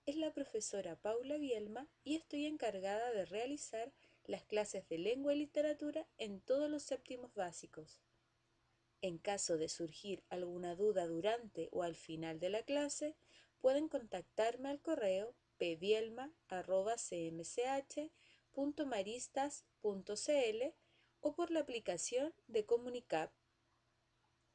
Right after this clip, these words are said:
Es importante volver a recordar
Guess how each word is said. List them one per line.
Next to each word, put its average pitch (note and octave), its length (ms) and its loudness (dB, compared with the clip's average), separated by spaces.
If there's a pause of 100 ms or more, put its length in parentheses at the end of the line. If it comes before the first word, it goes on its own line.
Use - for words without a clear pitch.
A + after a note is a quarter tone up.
(840)
Es G#3+ 200 -2
importante D4 640 2
volver F#3 380 2
a F3+ 60 -2
recordar C4+ 640 0